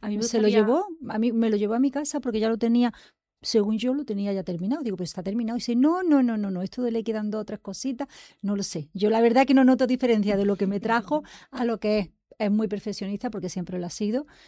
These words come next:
Speaker 2: Y, y nada, y está, la verdad que está gustando mucho.
Speaker 1: Monse, esto es radio. Claro, el oyente ahora mismo no, no sabe cómo es.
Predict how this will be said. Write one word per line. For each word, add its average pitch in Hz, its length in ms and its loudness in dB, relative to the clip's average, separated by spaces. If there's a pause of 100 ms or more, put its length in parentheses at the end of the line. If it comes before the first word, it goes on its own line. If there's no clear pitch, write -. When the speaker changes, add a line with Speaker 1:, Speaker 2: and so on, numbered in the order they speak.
(280)
Speaker 2:
Y, 190 720 2
y 202 140 -4
nada, 180 300 -6
y 175 240 -4
está, - 160 -10
la 214 100 -4
verdad 214 200 0
que 285 60 -4
está 330 120 -4
gustando 269 360 -4
mucho. 202 420 -4 (420)
Speaker 1:
Monse, 233 240 -6
esto 226 180 -8
es 220 140 -4
radio. 240 400 -6 (340)
Claro, 214 220 -4
el 190 80 -6
oyente 185 280 -10
ahora 196 100 -6
mismo 208 200 -8
no, 208 220 -8
no 202 120 -10
sabe 196 300 -10
cómo 190 220 -10
es. 285 180 -14